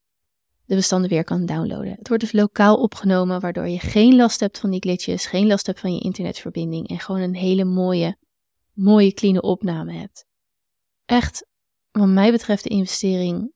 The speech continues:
zeker waard. Ik zal de linkjes opnemen in de show notes naar alle, ehm, genoemde systemen. Voor Descript, waarvoor, ja, je koopt dus nu Squadcast inclusief Descript, dus dat ook nog. Dus het is echt ontzettend uitgebreid.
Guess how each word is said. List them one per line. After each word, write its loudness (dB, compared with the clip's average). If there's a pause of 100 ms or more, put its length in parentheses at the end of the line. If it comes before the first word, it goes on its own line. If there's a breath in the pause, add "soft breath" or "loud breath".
(120)
zeker 2
waard. -2 (560)
Ik -4
zal 0
de 4
linkjes 2
opnemen -2
in 0
de 0
show 4
notes 4
naar 2
alle, 2 (400)
ehm, -6 (180)
genoemde 6
systemen. 2 (240)
Voor -2
Descript, 0 (220)
waarvoor, 2
ja, -2
je 0
koopt 2
dus 0
nu 2
Squadcast -2
inclusief 2
Descript, -2
dus -2
dat -2
ook 2
nog. 6
Dus 2
het -4
is 0
echt -8
ontzettend 0
uitgebreid. -2